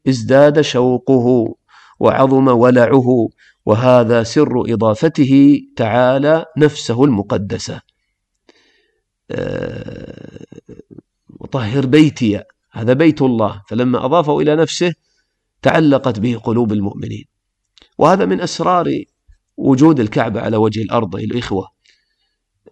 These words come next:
آه، يعني لماذا جعل الله تعالى الكعبة التي هي بيته الحرام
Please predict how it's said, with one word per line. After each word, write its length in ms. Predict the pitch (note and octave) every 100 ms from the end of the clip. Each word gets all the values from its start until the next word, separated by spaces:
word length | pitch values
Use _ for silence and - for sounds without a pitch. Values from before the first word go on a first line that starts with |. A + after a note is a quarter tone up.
| -
آه، 520 | - - - - - - - - - - - - -
يعني 500 | - - - C3+ C3
لماذا 280 | C#3 F#3+ E3+
جعل 280 | C#3 C3+ B2
الله 220 | A#2+ A#2+
تعالى 560 | A2 G#2 A2 G#2+ G#2+ G#2+ _ _ -
الكعبة 600 | B2 A2 C#3+ A#2 G#2 G2 - _ _ _ _ -
التي 320 | A2 A2+ A2+
هي 60 | G#2+
بيته 360 | C3 C3+ A#2+
الحرام 540 | G#2 - G#2+ A2 G2+